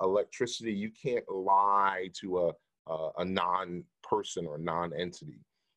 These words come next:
So I can't lie to my T V, for example. I can't lie to my computer.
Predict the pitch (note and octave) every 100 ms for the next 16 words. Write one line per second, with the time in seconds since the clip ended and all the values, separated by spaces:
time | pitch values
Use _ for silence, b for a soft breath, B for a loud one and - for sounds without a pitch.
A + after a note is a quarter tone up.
0 | _ - G#2+ - C#3+ G#2 G#2+ G#2+ F#2+ F2+
1 | - A#2+ G2 E2+ D#2 D#2+ C#2+ D2+ C2+ -
2 | G2 - C#3 F#2 G2 G2 F#2+ F2 - D#2
3 | - G2 D2 C#2